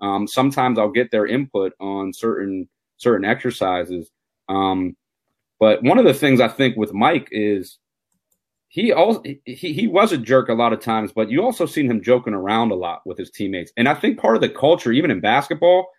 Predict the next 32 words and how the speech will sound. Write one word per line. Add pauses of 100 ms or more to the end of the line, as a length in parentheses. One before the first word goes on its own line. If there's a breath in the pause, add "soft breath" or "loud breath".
(300 soft breath)
part-, (220)
particularly
basketball,
is,
like, (500)
they
talk
trash
constantly (100)
to
each
other. (520)
And
it's
almost
like
it's
just
big
brother,
little
brother.
Like,
it's, (480)
it's
just (380)
part
of
how
it
is, (100)
um,